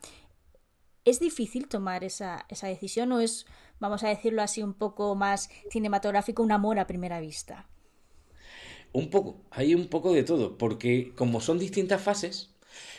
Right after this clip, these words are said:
Speaker 2: eh, tú tienes que tener un amor a primera vista cuando conoces al proyecto, porque, a ver, eh, yo soy un inversor de un perfil, eh, entre medio y bajo. Eh, hay emprendedores top en España que tienen unas cantidades de carteras de,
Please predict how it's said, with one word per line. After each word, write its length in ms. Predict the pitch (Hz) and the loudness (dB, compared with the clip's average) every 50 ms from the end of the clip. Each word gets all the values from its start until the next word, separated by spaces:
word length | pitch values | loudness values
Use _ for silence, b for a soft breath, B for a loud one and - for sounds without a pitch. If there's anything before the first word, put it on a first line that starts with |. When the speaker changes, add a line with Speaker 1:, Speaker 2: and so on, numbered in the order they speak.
| B B B - | B B B -4
Speaker 2:
eh, 300 | 113 117 117 117 117 117 107 | -2 0 0 0 -2 -2 0
tú 140 | 113 143 | 0 0
tienes 240 | 143 165 185 190 190 | 2 2 2 0 0
que 120 | 190 175 143 | 0 0 0
tener 300 | 131 131 135 151 151 143 | 0 2 2 2 2 2
un 120 | 139 131 | 4 4
amor 260 | 120 117 120 120 113 | 4 2 2 4 4
a 100 | 117 110 | 2 2
primera 300 | - 117 107 107 101 101 | 2 0 0 0 0 0
vista 320 | 98 123 127 - 139 104 - | 0 0 -2 0 -2 -4 -2
cuando 340 | 101 98 98 92 95 87 | -4 -4 -4 -4 -6 -6
conoces 400 | - 98 90 95 90 - 98 87 | -6 -6 -8 -8 -10 -10 -12 -10
al 220 | 92 95 90 87 - | -8 -8 -10 -10 -8
proyecto, 340 | - 85 117 131 127 - - | -6 -6 -4 -4 -4 -4 -6
porque, 220 | 98 98 87 92 | -6 -4 -4 -4
a 40 | 92 | -4
ver, 200 | 98 - - - | -4 -4 -8 -10
eh, 280 | - 104 101 92 98 98 B B B B B | -10 -8 -8 -8 -8 -12 B B B B B
yo 180 | 92 92 113 | -6 -4 -2
soy 220 | 107 - 135 123 131 | 0 2 4 4 6
un 100 | 127 123 | 6 6
inversor 640 | 123 117 101 110 98 - - - 120 127 120 - | 4 4 2 0 -2 0 2 4 4 4 4 2
de 160 | 95 104 98 98 | 2 2 2 2
un 260 | 98 101 104 101 - | 2 0 -2 -4 -2
perfil, 680 | - 104 - 90 - - 110 107 110 104 101 98 - - | -2 -4 -4 -4 -6 -6 -4 -2 -2 -2 -4 -6 -10 -12
eh, 240 | 98 92 90 92 98 | -16 -16 -14 -14 -16
entre 280 | 95 90 - - 90 87 | -18 -16 -10 -8 -8 -6
medio 520 | 95 98 107 113 113 104 95 95 95 92 | -4 -2 -2 0 0 0 -2 -2 -4 -4
y 80 | 92 92 | -4 -4
bajo. 460 | 95 117 127 - - - 135 185 196 - _ _ B B B B B B B B - | -4 -4 -6 -6 -10 -12 -12 -12 -14 -18 _ _ B B B B B B B B -8
Eh, 320 | 104 98 95 95 95 95 92 90 | -6 -6 -4 -2 -2 -2 -4 -4
hay 600 | - 92 92 98 101 101 101 101 104 104 104 104 104 | -6 -6 -4 -2 -2 -2 0 0 0 0 0 0 0
emprendedores 680 | 98 98 - 107 107 101 98 95 98 98 101 98 - | 0 0 0 -2 -2 0 0 0 0 0 -2 -2 -4
top 320 | - 110 107 107 - - | -2 0 0 0 0 -2
en 100 | 107 92 | -4 -4
España 600 | 95 92 - - 107 107 113 107 107 107 104 101 101 | -6 -8 -10 -8 -6 -4 -2 -2 -2 -2 -2 -4 -4
que 160 | - 98 92 | -6 -8 -6
tienen 220 | 95 101 101 104 | -6 -6 -6 -6
unas 140 | 101 98 95 - | -6 -6 -8 -8
cantidades 440 | - 98 90 - 92 95 101 101 101 | -8 -10 -8 -8 -6 -4 -4 -4 -4
de 100 | 101 98 | -4 -4
carteras 500 | 98 95 82 - - 107 98 95 90 85 | -4 -6 -4 -2 -2 -2 -2 -2 -4 -6
de, 420 | 87 90 90 90 90 85 82 - | -6 -6 -6 -6 -8 -10 -12 -14